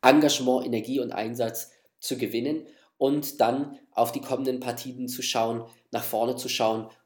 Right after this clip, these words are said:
und, ähm, ja, die nächsten Herausforderungen anzugehen, die auch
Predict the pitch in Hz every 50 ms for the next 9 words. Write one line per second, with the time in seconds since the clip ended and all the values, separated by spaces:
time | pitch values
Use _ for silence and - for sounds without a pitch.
0 | _ - 123 117 117 113 110 113 - 127 113 110 110 110 110 107 - _ _ _
1 | _ - - 151 123 113 107 110 110 110 - 131 120 123 123 127 143 175 - -
2 | 175 139 120 107 - - - 98 90 - - - - - - - _ - - 127
3 | - - 131 147 254 254 - - -